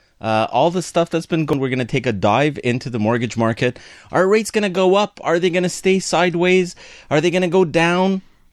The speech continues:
You know, what do you, you know, is this the right time to, to get a mortgage? So, uh, we're gonna be talking about all the stuff that, uh, you should be looking at,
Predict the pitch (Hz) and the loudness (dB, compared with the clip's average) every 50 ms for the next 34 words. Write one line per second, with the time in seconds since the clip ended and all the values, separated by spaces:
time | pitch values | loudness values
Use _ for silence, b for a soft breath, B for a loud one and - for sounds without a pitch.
0 | _ _ _ - 147 170 170 170 175 - _ - 170 214 226 220 226 226 214 - | _ _ _ -4 -2 0 0 0 0 -4 _ -2 0 0 0 0 -2 -6 -8 -10
1 | _ - 180 185 180 196 196 _ - - - 151 139 117 165 165 160 190 185 - | _ -4 -2 -2 -2 -2 -6 _ -16 -14 -12 -6 -2 -2 0 0 0 -2 -2 -2
2 | - 185 175 175 180 - - 180 170 180 180 165 - 190 170 165 160 - - 180 | -2 0 0 0 -2 -4 -6 -6 -4 -4 -4 -2 0 0 0 0 0 -2 -4 -4
3 | 156 175 170 165 170 170 175 175 165 185 175 - - B B B B B B B | -4 -2 -2 -2 -2 -2 -2 -2 -2 -2 -4 -6 -10 B B B B B B B
4 | - 135 127 127 131 131 131 131 131 135 131 135 135 135 139 135 131 135 151 147 | -2 2 2 4 4 2 2 0 0 2 2 2 4 4 2 2 0 0 -2 -2
5 | 175 175 160 175 - 175 147 151 160 143 135 139 127 - - 123 135 151 143 151 | -2 -2 -2 -2 -2 -2 -2 -2 -2 -2 -2 -2 -2 0 2 2 2 2 0 0
6 | - - - 127 131 135 - - 117 110 - _ - 117 113 110 104 113 113 - | -2 -2 0 0 0 0 0 -2 -4 -4 -4 _ -2 0 0 0 0 -2 -2 -4
7 | 123 120 139 147 127 110 113 - - 123 120 123 139 160 156 | -4 -2 0 0 2 0 0 -2 -2 -2 -2 -2 -2 -4 -6